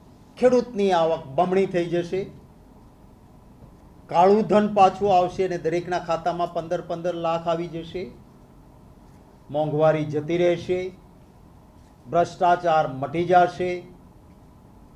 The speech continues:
ડોલર સામે રૂપિયો નબળો પડે એટલે દિલ્હીની સરકાર નબળી છે, તગડો રૂપિયો કરાવી દઈશું, આવી અનેક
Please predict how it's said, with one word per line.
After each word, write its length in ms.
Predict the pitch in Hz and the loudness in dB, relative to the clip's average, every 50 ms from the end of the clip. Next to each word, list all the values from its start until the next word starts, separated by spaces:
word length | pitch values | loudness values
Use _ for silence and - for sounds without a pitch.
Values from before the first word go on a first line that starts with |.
| - - - - - - - - - - - - - - - - - - - - - - - - - 110 113 | -20 -20 -20 -20 -20 -20 -20 -20 -20 -20 -20 -20 -20 -20 -20 -20 -20 -20 -20 -20 -20 -20 -20 -20 -20 -20 -18
ડોલર 500 | 120 123 170 170 175 180 180 196 214 220 214 202 | -6 -2 2 4 4 6 6 6 6 6 4 2
સામે 400 | 202 202 196 196 196 202 208 208 196 | 0 0 0 2 2 0 0 0 0
રૂપિયો 420 | 180 175 175 - 190 202 208 208 196 | -2 -2 -4 -4 -2 0 0 0 2
નબળો 340 | 185 185 170 175 190 196 196 190 190 | 0 -2 0 2 2 2 2 0 0
પડે 260 | 190 185 196 226 247 247 247 233 220 | -2 0 4 4 6 6 6 6 4
એટલે 280 | 202 - - 185 202 196 180 156 143 | 2 -2 -4 -2 0 0 0 -2 -4
દિલ્હીની 600 | 170 165 180 190 202 226 233 214 214 220 202 208 - | -4 -4 -4 -4 -4 -4 -4 -2 -2 -2 -4 -6 -4
સરકાર 460 | - 170 160 156 156 175 196 220 220 208 | -4 -4 -4 -2 2 2 4 4 4 2
નબળી 420 | 202 196 185 180 185 185 185 170 - - | 0 -2 0 2 2 2 0 0 -4 -6
છે, 120 | 156 139 127 120 123 - - - - - - 254 226 302 - - - - | -6 -6 -6 -8 -12 -18 -20 -20 -20 -20 -12 -10 -8 -6 -6 -8 0 2
તગડો 300 | 196 196 196 220 233 233 226 | 2 4 6 8 8 8 8
રૂપિયો 340 | 214 202 - 208 208 202 202 202 | 8 4 4 2 2 2 2 2
કરાવી 320 | 185 185 185 185 185 175 180 | 4 4 4 4 4 2 2
દઈશું, 360 | 180 180 175 - 190 190 208 - - - - - - - - - - - - - - - - - - | 0 0 -2 -6 -10 -10 -10 -12 -18 -20 -20 -20 -20 -20 -20 -20 -20 -20 -20 -20 -20 -20 -20 -20 -12
આવી 260 | - 226 254 254 247 247 | -10 -6 -2 0 0 4
અનેક 220 | 262 285 294 285 | 4 4 4 4